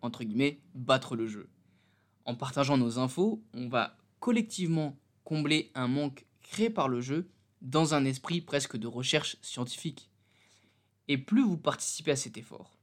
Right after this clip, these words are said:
plus vous créez de contenu, et plus l'effet Ikea sera fort, et plus vous allez devenir un ambassadeur de ce jeu. Et ce phénomène-là,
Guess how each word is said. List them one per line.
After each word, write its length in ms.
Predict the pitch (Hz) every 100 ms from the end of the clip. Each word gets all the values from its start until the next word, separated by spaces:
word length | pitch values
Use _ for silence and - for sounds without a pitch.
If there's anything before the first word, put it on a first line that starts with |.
| _ _ _ _
plus 240 | - 165 214
vous 160 | 202
créez 240 | 156 - 170
de 120 | 139
contenu, 500 | - 139 123 104 - - _ _ _ _
et 140 | 135 131
plus 300 | 131 190 214
l'effet 460 | 156 135 - - -
Ikea 420 | 165 - 131 147
sera 340 | - 127 110
fort, 400 | 127 - 127 - _ _ -
et 120 | 131
plus 180 | - 175
vous 180 | 156
allez 160 | 127 127
devenir 540 | 127 123 123 139 160 _ _ -
un 180 | 147
ambassadeur 720 | 143 120 113 - 104 123 135 -
de 160 | 117 120
ce 160 | 127 110
jeu. 180 | 107 - _ _ _ _ _ _ _
Et 80 | 131
ce 120 | 143
phénomène-là, 880 | 135 220 214 214 139 120 123 160 214